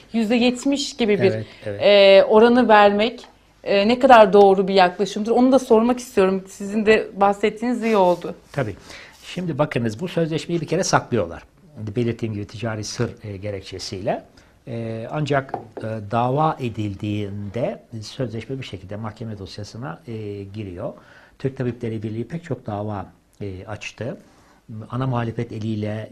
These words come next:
Speaker 2: Cum-, Cumhuriyet Halk Partisi eliyle Anayasa Mahkemesi'ne de götürüldü bu yasa, yasanın kimi maddeleri. Bu şekilde bir kavga, e, sürüyor. Başlangıçta, e, yatak işgal oranı, e, hastanede kurulu yatakların,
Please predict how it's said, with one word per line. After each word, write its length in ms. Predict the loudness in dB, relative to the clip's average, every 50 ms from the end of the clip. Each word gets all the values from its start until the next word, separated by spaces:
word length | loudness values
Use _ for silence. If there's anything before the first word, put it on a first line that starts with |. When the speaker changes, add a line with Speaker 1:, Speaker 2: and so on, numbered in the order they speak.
| -12
Speaker 2:
Cum-, 600 | -10 -10 -8 -8 -8 -10 -10 -10 -12 -12 -14 -14
Cumhuriyet 280 | -12 -12 -12 -10 -10 -12
Halk 140 | -14 -10 -10
Partisi 320 | -10 -10 -10 -10 -12 -12
eliyle 480 | -10 -10 -8 -8 -8 -8 -8 -8 -10 -10
Anayasa 320 | -10 -10 -10 -10 -10 -10
Mahkemesi'ne 760 | -10 -10 -12 -12 -12 -12 -12 -12 -10 -10 -8 -6 -6 -6 -6
de 100 | -6 -8
götürüldü 760 | -8 -10 -12 -12 -12 -14 -14 -12 -14 -14 -14 -14 -14 -16 -18 _ _
bu 80 | -18 -16 -14 -14
yasa, 340 | -16 -16 -16 -16 -18 -18 -18 -20 -18 -16 -16
yasanın 320 | -16 -16 -16 -16 -16 -14
kimi 200 | -12 -12 -12 -12
maddeleri. 560 | -10 -12 -14 -14 -16 -16 -16 -12 -10 -10 -10 -12 -14 _ -20 -20 -20 -20 -20 -20 -20 _ _ -12
Bu 60 | -10
şekilde 380 | -10 -10 -8 -8 -8 -8 -6 -6
bir 120 | -6 -8
kavga, 440 | -6 -6 -8 -6 -6 -6 -8 -8 -8 -8
e, 220 | -6 -6 -6 -6
sürüyor. 380 | -8 -8 -8 -8 -6 -6 -10 -6 -4
Başlangıçta, 840 | -4 -4 -4 -6 -6 -4 -4 -4 -4 -6 -8 -6 -4 -4 -4 -4 -6 -12 _ _ _ _ _ _ _ _ _ _ -8
e, 60 | -8
yatak 460 | -6 -4 -4 -4 -6 -6 -8 -10 -10
işgal 320 | -10 -10 -4 -4 -4 -4 -4 -4
oranı, 480 | -4 -2 -2 -2 -2 -2 -2 -4 -6 -8 -12 _ _ _ _ _ _
e, 560 | -16 -14 -12 -12 -10 -10 -12 -12 -12 -12 -10 -8
hastanede 480 | -8 -8 -6 -6 -6 -4 -4 -4 -6 -4
kurulu 280 | -4 -4 -2 -2 -2
yatakların, 640 | -2 -2 -4 -4 -4 -6 -2 0 0 0 0 -2 -6